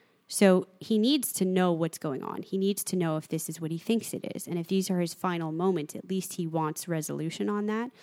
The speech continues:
So he starts pulling himself by the arms, trying to get back up out of that ravine, dragging his leg behind him.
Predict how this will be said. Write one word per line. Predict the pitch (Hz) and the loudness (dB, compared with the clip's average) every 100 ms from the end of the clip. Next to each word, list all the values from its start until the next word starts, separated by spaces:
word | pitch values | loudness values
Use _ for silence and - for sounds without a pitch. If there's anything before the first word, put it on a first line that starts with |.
| - - - | -20 -20 -10
So | - 180 | -2 0
he | 175 185 | 0 -2
starts | - 226 247 - - _ _ _ | 2 4 2 -2 -12 _ _ _
pulling | - 220 220 160 | -2 0 2 0
himself | 143 - 139 - - - | -2 -6 -8 -10 -12 0
by | 156 170 | 2 4
the | 175 | 4
arms, | 170 165 - - - | 2 0 -2 -6 -8
trying | - 175 156 160 | -4 0 0 -2
to | 165 | -4
get | 160 - _ | -6 -8 _
back | 156 156 - | 0 0 -2
up | 143 - | -4 -4
out | 147 147 | -6 -6
of | |
that | 151 139 - | -6 -6 -6
ravine, | 151 165 139 131 | -4 -2 -2 -6
dragging | - 165 170 175 175 160 | -4 4 6 8 6 2
his | 156 | 0
leg | 147 135 143 | -4 -8 -10
behind | 151 131 - | -10 -10 -8
him. | - | -8